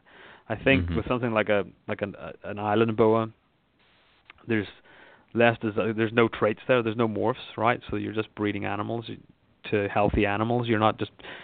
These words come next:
Speaker 1: you're not raising up that sickly little animal to hopefully pass on the genes to the next generation. If it
Speaker 2: Mm-hmm.
Speaker 1: dies, it dies. You know,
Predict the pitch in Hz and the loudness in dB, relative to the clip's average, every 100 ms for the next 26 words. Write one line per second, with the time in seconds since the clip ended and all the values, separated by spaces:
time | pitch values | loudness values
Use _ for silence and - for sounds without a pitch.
0 | - - 117 117 120 - _ _ _ _ | -4 2 4 6 4 2 _ _ _ _
1 | - 113 117 120 113 113 127 127 123 117 | -16 -10 -8 -8 -10 -10 -8 -6 -8 -8
2 | - 127 - 117 117 110 110 110 113 113 | -10 -10 -6 -6 -4 -4 -4 -4 -6 -6
3 | 110 117 101 113 104 104 _ - 110 110 | -6 -6 -6 -8 -8 -10 _ -8 -4 -4
4 | 120 107 104 101 107 104 104 - - - | -2 -2 -4 -8 -8 -10 -12 -20 -18 -10
5 | 107 101 - 104 101 101 107 - 123 - | -8 -8 -8 -8 -4 -6 -6 -10 -16 -16
6 | - - - 101 101 98 98 107 107 95 | -20 -20 -4 0 2 2 4 4 2 2
7 | 98 101 113 - - - - - 113 | 2 2 0 -4 -10 -16 -12 -4 2